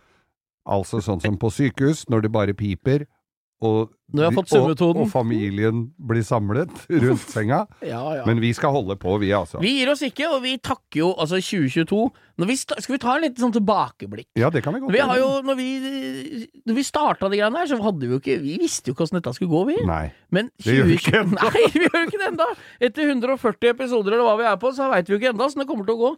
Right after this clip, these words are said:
Speaker 1: Nei.
Speaker 2: Men vi er jo utrolig takknemlige for at folk hører på oss,
Speaker 1: Ja.
Speaker 2: følger oss på Instagram,
Speaker 1: Mm.
Speaker 2: og legger til, nå har vi femten tusen følgere på Instagram.
Speaker 1: Tenk
Speaker 2: Vi,
Speaker 1: deg det.
Speaker 2: og vi har null strategi.
Speaker 1: Inntekt.
Speaker 2: <laughs> Nei, nei, vi har null strategi
Speaker 1: Ja.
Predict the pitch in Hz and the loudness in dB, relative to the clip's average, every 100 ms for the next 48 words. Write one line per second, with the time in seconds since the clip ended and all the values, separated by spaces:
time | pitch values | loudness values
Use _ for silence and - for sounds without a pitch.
0 | - 95 123 247 294 320 220 254 330 311 | -2 0 0 -2 -2 0 0 0 -6 -10
1 | - 226 196 233 277 233 214 208 240 254 | -6 -4 -2 0 0 0 0 0 0 0
2 | 226 233 233 160 180 415 - - 82 - | 0 0 0 0 0 -2 -2 -2 -2 -2
3 | - 269 175 165 160 214 147 135 165 196 | -2 -2 -2 -10 -8 -8 -8 -6 -2 0
4 | 440 466 - 85 143 208 226 - 185 165 | -2 -4 -4 -2 2 4 4 2 -2 -2
5 | 156 185 233 262 226 240 277 - 214 135 | 0 -2 -2 -2 -2 -2 -4 -4 -2 -2
6 | - 214 180 143 - 202 202 147 120 151 | -4 -2 2 0 0 -4 -2 0 0 0
7 | 175 135 135 147 202 359 - _ 85 82 | -2 -2 0 2 2 0 -12 _ -6 -2
8 | 196 240 - 98 185 233 247 220 - _ | 0 0 -2 -2 -2 -2 -6 -12 -18 _
9 | _ - 202 254 - _ 226 196 196 196 | _ -4 -2 -2 -6 _ 0 2 4 6
10 | 208 226 262 294 269 247 - 240 247 208 | 6 6 2 0 -2 -4 -4 -4 -2 2
11 | 151 110 135 160 - - 196 220 311 220 | 4 4 0 0 -2 0 4 4 4 2
12 | 294 269 349 - 466 269 247 302 302 262 | 2 0 -2 -4 -6 -6 -6 -6 -6 -8
13 | 285 262 294 - 302 320 381 302 453 466 | -8 -8 -10 -4 -4 -2 -8 -4 -2 0